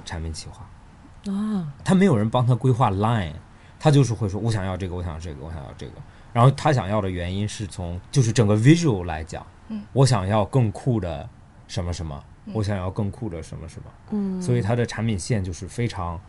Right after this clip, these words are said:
Speaker 1: 集中在某些品类，比如说他会做无数种靴子。
Speaker 2: 嗯。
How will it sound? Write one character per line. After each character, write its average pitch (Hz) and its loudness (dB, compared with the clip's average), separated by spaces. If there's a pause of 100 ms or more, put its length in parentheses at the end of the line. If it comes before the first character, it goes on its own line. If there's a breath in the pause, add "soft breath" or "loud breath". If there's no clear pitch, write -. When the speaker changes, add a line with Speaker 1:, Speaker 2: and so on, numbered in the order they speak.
(560 loud breath)
Speaker 1:
集 - 4
中 135 6
在 139 4
某 95 -2
些 131 2
品 98 -4
类， 87 -8
比 104 -4
如 101 2
说 120 0
他 117 2
会 113 2
做 104 -2 (460)
无 123 6
数 156 4
种 95 0
靴 143 2
子。 - -12 (280)
Speaker 2:
嗯。 185 -2